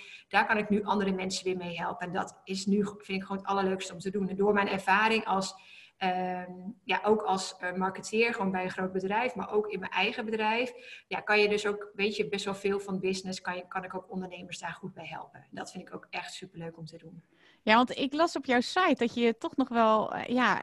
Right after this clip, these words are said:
Speaker 2: verstopte eigenlijk achter je
Speaker 1: Ja.
Speaker 2: logo, eh, als ik het goed kan herinneren.
Speaker 1: Ja, nee, klopt, helemaal.
Speaker 2: Eh, en, en achter, achter, eh, hoorde ik net ook al, achter jouw, jouw bedrijfsnaam bijvoorbeeld.
Speaker 1: Ja.
Speaker 2: Ehm, wat maakte dan dat je dat uiteindelijk nu helemaal niet meer doet? Want,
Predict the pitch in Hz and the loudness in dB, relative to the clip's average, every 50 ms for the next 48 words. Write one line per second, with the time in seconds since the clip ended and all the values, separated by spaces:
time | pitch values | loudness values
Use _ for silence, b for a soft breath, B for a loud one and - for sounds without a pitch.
0 | - - - - - 196 - - - - - 254 269 _ - - 330 359 349 339 | -4 -8 -6 -4 -4 -4 -4 -4 -6 -2 -2 -2 -2 _ 0 0 0 2 2 2
1 | - 262 269 302 302 - 339 349 359 359 - - - - - 226 220 226 214 190 | 2 4 2 2 0 0 -2 -2 -2 -2 -4 -6 -4 -2 0 4 6 6 6 6
2 | 190 185 202 254 330 320 - 311 320 339 339 320 - - - - - - - 269 | 6 6 8 6 6 6 4 2 2 2 0 0 -2 -2 -2 -2 -4 -4 -4 -6
3 | - 262 - 254 - - - - 277 262 - - - 269 262 254 247 240 240 254 | -6 -8 -10 -12 -12 -12 -8 -6 -6 -6 -4 0 2 4 4 6 4 4 4 4
4 | 262 262 277 269 269 277 311 349 - 247 262 277 - - 226 226 226 - - 196 | 4 4 6 6 8 6 6 6 4 0 0 0 -2 -2 -2 -4 -4 -4 -6 -4
5 | 190 190 185 214 208 202 196 196 202 226 214 214 202 185 - 208 208 190 - 185 | -4 -2 -2 0 2 2 2 2 2 2 2 0 0 -2 -2 -2 -2 -2 -2 -4
6 | 196 - - - 196 185 - - - - - - 196 170 - - 196 190 180 190 | -6 -6 -6 -6 -6 -6 -6 -8 -8 -10 -6 -8 -8 -6 -6 -6 -4 -4 -2 -2
7 | 190 185 185 170 _ - 185 190 185 185 196 190 - 185 190 190 180 160 - - | -2 -2 -4 -6 _ -4 0 0 0 0 0 0 0 2 2 2 0 -2 -4 -4
8 | - 196 180 180 185 180 175 160 190 180 175 180 175 208 247 277 294 302 - - | -4 -2 0 0 0 0 0 0 0 0 0 0 2 4 6 8 6 6 4 4
9 | 285 269 269 262 254 233 - - 285 247 247 254 269 285 311 330 - - - 220 | 4 4 4 4 2 0 -2 -2 0 4 4 4 4 4 2 0 -4 -2 2 4
10 | 202 - - - - - - - - 254 254 254 262 262 262 262 262 262 262 254 | 4 4 4 0 -10 -8 -2 4 6 8 8 8 8 10 10 8 8 8 8 6
11 | - - _ - 240 208 196 185 202 269 311 - 277 247 247 262 311 392 - - | 2 -2 _ -10 -8 -8 -4 0 0 0 0 2 4 4 6 6 4 2 -2 -6
12 | - 208 196 202 202 202 202 208 214 - - 214 196 202 190 - - - - - | -6 -2 0 2 2 4 4 2 2 2 0 0 2 2 0 0 0 -4 -8 -2
13 | - 208 208 - - 202 208 202 196 190 - 208 208 208 208 202 196 185 180 190 | 0 0 0 2 2 4 4 4 2 2 4 4 4 6 4 4 4 4 4 8
14 | 220 311 381 349 240 202 175 170 170 175 170 - 185 180 180 170 - - | 8 8 8 8 6 4 2 0 -2 -2 -4 -2 -2 -2 0 0 0 -2